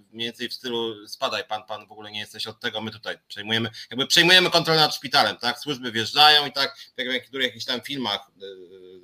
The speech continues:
y, jakichś tam ty-, y, policyjnych, że policja mówi: "Wyciąga legitymację, tam pan, y, y, Ko-, Kozłowski, A B W, dzień dobry, odsuwamy lekarza, proszę pani, komputer, komórka, majtki proszę zdejmować",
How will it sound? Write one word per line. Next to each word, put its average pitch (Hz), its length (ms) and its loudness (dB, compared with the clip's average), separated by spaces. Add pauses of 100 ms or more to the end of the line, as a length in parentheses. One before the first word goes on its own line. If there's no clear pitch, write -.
(180)
y, 95 40 -12
jakichś - 280 -6
tam 104 160 -6
ty-, - 160 -14
y, 95 360 -12 (220)
policyjnych, 151 580 2
że 135 100 -2
policja 131 320 -4
mówi: 117 160 -2 (280)
"Wyciąga 139 380 2
legitymację, 127 800 2
tam 113 420 -4
pan, 120 240 0
y, 113 60 -6 (200)
y, 98 440 -12
Ko-, - 140 -20
Kozłowski, 135 560 0
A 113 80 4
B 107 140 -2
W, 139 340 -2 (100)
dzień 117 180 -8
dobry, 123 260 -4
odsuwamy 120 420 -2
lekarza, 120 420 -4
proszę 113 180 -12
pani, 104 340 -4 (220)
komputer, 151 460 -2
komórka, 135 420 -2
majtki 131 340 0
proszę 120 280 -10
zdejmować", 131 720 -2